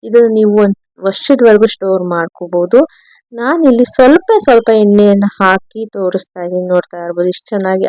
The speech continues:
ಅರಳ್ತಾ ಇದೆ ಅಂತ. ನೀವು ಬೇಕಾದ್ರೆ ಜಾಸ್ತಿ ಎಣ್ಣೆ ಹಾಕಿದ್ನು ಸಹ ತೇಲಿಸ್ಕೋಬಹುದು.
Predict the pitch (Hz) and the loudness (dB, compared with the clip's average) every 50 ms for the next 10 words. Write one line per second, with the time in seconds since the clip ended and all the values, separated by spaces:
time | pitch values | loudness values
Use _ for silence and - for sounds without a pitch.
0 | 147 175 185 185 196 - _ 190 180 175 170 - 170 165 165 170 _ _ 185 196 | 0 2 2 0 -2 -4 _ -12 -10 -10 -8 -8 -10 -10 -12 -18 _ _ -12 -12
1 | 226 - - _ _ _ _ 233 262 302 330 277 269 240 - - 240 220 226 240 | -12 -12 -14 _ _ _ _ -6 -2 -2 2 2 2 2 2 0 0 4 4 4
2 | 233 196 - 170 156 - - - - - - 269 247 220 208 220 220 220 214 214 | 4 2 0 -4 -2 -2 -4 -4 -4 -4 -2 -2 0 0 0 0 0 0 0 -2
3 | - 214 208 208 202 - - 208 202 208 - _ 202 190 185 185 185 - - - | -4 -4 -4 -4 -4 -4 -2 0 0 -2 -2 _ -8 -6 -6 -6 -6 -8 -10 -4
4 | - 180 175 180 170 175 175 185 202 | -4 -4 -2 0 0 -2 0 2 2